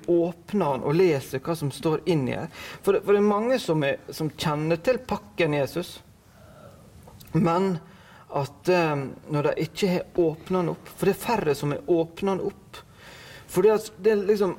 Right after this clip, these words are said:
at når vi hører om Jesus, så får det liksom inn ørene. Men for at det skal flytte seg ned i hjertet vårt,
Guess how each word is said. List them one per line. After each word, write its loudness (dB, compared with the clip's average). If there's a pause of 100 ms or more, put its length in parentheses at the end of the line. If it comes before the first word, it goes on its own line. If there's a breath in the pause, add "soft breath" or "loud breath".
at 2
når 6
vi 4
hører 6
om 4
Jesus, 2
så -2
får 2
det 4
liksom -4
inn -2
ørene. 0 (280 loud breath)
Men -2
for 4
at 2
det -4
skal -6
flytte -2
seg 0
ned 0
i -4
hjertet -4
vårt, -14